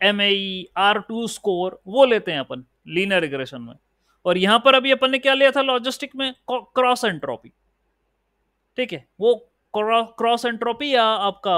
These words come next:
अ, कॉस्ट फंक्शन जो आप ले रहे थे, ठीक है, जहां आपने लिखा था ना, y log of p minus of one minus y log, वो, वो लेते हो आप लॉजिस्टिक के अंदर, क्योंकि ये प्रोबेबिलिटी बेस्ड है। और यहां पर क्या लेते हो आप?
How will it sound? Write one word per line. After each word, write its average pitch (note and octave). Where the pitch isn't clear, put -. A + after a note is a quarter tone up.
अ, C#3+
कॉस्ट A#3
फंक्शन G3+
जो G3
आप F3
ले F#3+
रहे E3
थे, E3+
ठीक A3+
है, D#3+
जहां F3
आपने F#3
लिखा F3+
था A#3+
ना, C#4
y G3
log F3+
of F#3
p F#3+
minus F3
of E3
one F3+
minus F3+
y F3+
log, E3+
वो, D3
वो F#3+
लेते G3+
हो G3+
आप G#3+
लॉजिस्टिक D3
के B2+
अंदर, G#2
क्योंकि G#3
ये B3
प्रोबेबिलिटी F3
बेस्ड A2+
है। -
और D#3
यहां F3+
पर A#3+
क्या B3
लेते A#3+
हो A#3+
आप? B3+